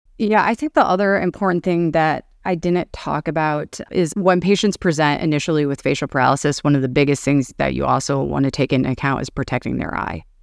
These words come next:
So if they're not able to close their eye, there's a lot of different things you can do. First, you tell them to do drops 'cause they're not gonna be blinking, drops throughout the day,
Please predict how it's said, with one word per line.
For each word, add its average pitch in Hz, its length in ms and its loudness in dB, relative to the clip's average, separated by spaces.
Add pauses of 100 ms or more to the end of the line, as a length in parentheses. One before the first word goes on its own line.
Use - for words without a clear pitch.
(340)
So 175 180 2
if 143 60 0
they're 151 140 4
not 147 300 2
able 147 240 2
to 143 80 0
close 135 300 -2
their 135 220 -2
eye, 131 380 -2 (240)
there's 143 400 0 (260)
a 170 80 2
lot 147 240 4
of 143 80 2
different 143 240 0
things 135 180 2
you 127 80 -4
can 135 140 2
do. 131 340 0 (340)
First, - 520 0
you 156 140 -2
tell 143 200 0
them 131 100 2
to 139 100 -2
do 135 140 -2
drops 131 420 -2
'cause 147 160 -6
they're 143 100 0
not 135 140 0
gonna 160 120 0
be 143 120 0
blinking, 127 540 -2
drops 135 320 -2
throughout 131 260 -2
the 131 80 0
day, 127 320 0